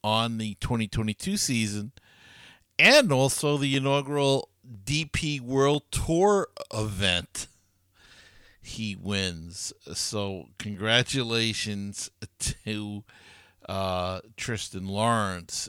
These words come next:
as well. Uh, other news going on in the world of golf, and as I said, this is gonna be a short show this week, uh, 'cause of some health <laughs> concerns. So,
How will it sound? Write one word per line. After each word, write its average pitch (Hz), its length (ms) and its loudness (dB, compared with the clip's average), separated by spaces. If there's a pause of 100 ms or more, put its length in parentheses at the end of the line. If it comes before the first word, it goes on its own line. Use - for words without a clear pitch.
as 95 600 -2
well. 98 760 0 (800)
Uh, 95 320 -6
other 226 280 2
news 160 280 4
going 151 480 0
on 143 400 -4
in 160 240 -2
the 220 80 -4
world 175 320 0
of 160 80 -4
golf, 135 360 4
and 131 100 -4
as 123 180 -2
I 123 60 -4
said, 98 240 -4
this 117 200 0
is 120 120 -4
gonna 123 260 -2
be 104 160 -6
a 98 40 -4
short 113 380 -6
show 185 520 -8
this 170 320 -8
week, 147 300 -2 (340)
uh, 98 380 -4 (1700)
'cause 117 220 -6
of 98 160 -12 (140)
some 104 240 -12
health 120 360 -12
<laughs> - 40 -20
concerns. 117 960 -6 (260)
So, 113 460 -4